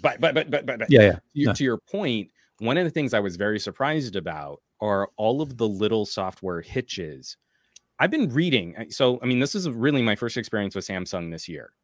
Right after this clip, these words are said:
Speaker 1: was the
Speaker 2: Mm-hmm.
Speaker 1: Note twenty Ultra. I completely screwed the pooch on the Galaxy S series because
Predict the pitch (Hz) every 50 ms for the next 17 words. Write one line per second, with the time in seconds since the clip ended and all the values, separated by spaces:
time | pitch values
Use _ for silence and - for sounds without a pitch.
0 | _ - 95 95 82 - 101 107 113 110 - - 92 87 85 92 98 104 - -
1 | 104 92 90 92 - - 113 127 127 - 139 131 110 - - - 123 123 123 127
2 | 113 107 101 - - - 104 101 90 80 90 - - 98 87 80 - - - -
3 | - _ _ - 98 92 87 82 95 95 95 90 92 - - 92 87 76 95 101
4 | - - 120 107 110 113 107 92 - - 98 - - - 98 92 90 87 82 -